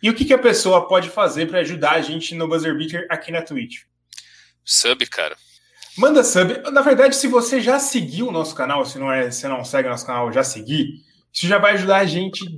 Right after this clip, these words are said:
Speaker 1: demais, demais. Conversar aqui, a gente tem o Rico aqui participando, a gente agradece muito o Rico. Mas converse, interage, chama os amigos,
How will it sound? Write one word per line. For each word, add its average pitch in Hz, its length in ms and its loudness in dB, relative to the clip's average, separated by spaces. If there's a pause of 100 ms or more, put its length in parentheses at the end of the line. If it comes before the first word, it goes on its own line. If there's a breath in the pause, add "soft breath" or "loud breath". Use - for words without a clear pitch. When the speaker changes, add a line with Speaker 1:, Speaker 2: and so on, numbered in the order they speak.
Speaker 1:
demais, 127 1000 -10
demais. 143 760 -2 (320 soft breath)
Conversar 180 520 4
aqui, 175 340 2
a 160 60 6
gente 160 180 -2
tem 175 100 -2
o 160 60 0
Rico 175 240 -2
aqui 156 200 -2
participando, 151 680 -2
a 127 60 0
gente 123 180 -10
agradece 135 340 -6
muito 139 200 -16
o - 40 -20
Rico. - 300 -10 (300 soft breath)
Mas 196 160 -2
converse, 165 680 4
interage, 143 680 4
chama 190 240 -2
os 180 60 -2
amigos, 151 880 0